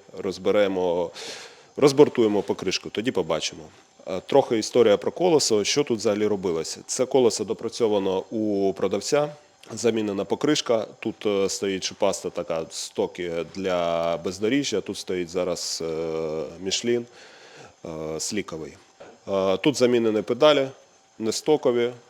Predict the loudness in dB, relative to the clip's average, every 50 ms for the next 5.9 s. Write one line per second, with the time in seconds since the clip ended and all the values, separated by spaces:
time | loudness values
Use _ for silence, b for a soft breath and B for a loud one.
0 | -8 -4 -2 0 2 0 0 -2 -4 -4 -4 -4 -6 -6 -4 -2 -2 0 0 -2
1 | -4 -6 -8 -10 -10 -8 -6 -6 -6 -2 4 6 6 6 6 2 0 -2 -2 -4
2 | -6 -8 -8 -8 -2 0 0 0 0 0 0 -2 -2 -2 -2 -4 -6 -12 _ _
3 | b b b b b b b b b b b -2 -2 0 2 2 0 2 2 2
4 | 4 2 2 0 -4 -14 -20 _ _ -20 -14 -8 -6 -6 -4 -2 -2 -2 -2 -2
5 | -2 -4 -4 -2 0 0 0 0 -2 -8 -10 -12 -10 -8 -6 -8 -8 -10